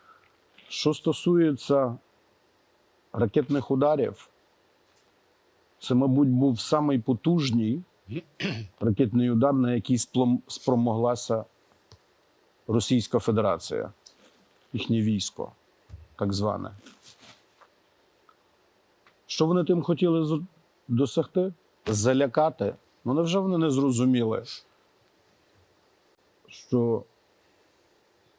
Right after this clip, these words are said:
ну, їм, мабуть, в голови навіть це не приходило, що український народ неможливо залякати, особливо після тих успіхів на війні,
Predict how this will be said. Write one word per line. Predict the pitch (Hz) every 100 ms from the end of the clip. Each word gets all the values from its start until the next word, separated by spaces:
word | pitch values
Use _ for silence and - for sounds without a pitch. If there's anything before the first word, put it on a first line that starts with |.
| _ _ _ -
ну, | 123
їм, | 127 156
мабуть, | 147 143 139 147 117
в |
голови | 107 143 139 117
навіть | 117 120 104
це | 123
не | 113
приходило, | 120 110 117 135 127 104
що | - - 117 110 - _ _ _ _ _ _ _ 104
український | 98 131 170 165 -
народ | 143 147 160
неможливо | 143 151 139 143 170 131 113 -
залякати, | 101 117 123 120 123 101 - 120 - - _ _ - _ _ -
особливо | 107 120 127 123 117
після | 135 - 120
тих | 120 -
успіхів | 139 143 - 113 - 107 98 - _ _ _ _
на | 110 120
війні, | 113 123 131 160